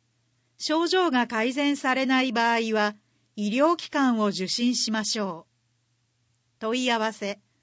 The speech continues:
環境保全課。電話、五一の二三八八。または、生活衛生課。電話、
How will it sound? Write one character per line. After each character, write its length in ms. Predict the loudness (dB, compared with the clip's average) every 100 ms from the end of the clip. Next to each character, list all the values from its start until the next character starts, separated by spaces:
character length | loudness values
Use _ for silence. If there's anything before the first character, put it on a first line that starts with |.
| _ _ _ _
環 300 | -2 -2 0
境 320 | 0 2 2 2
保 140 | 0
全 300 | 0 0 -2
課。 260 | -2 -2 -4 _ _ _ _ _ -4
電 280 | 0 0 0
話、 220 | 0 -2 _ _ -2
五 300 | 2 2 2
一 260 | -2 0
の 220 | 0 0 -6 _ _ -4
二 340 | -2 -2 -4
三 320 | 0 0 2
八 320 | -2 -6 -4 -2
八。 400 | -2 -4 -14 -16 _ _ _ _ _ -4
ま 140 | 0
た 140 | 2 2
は、 220 | 2 -2 _ _
生 300 | -4 -2 0
活 320 | 0 0 0
衛 200 | 2 2
生 300 | 0 -2 -2
課。 260 | -2 -4 -6 _ _ _ _ _ _ -6
電 320 | -2 0 0
話、 200 | 0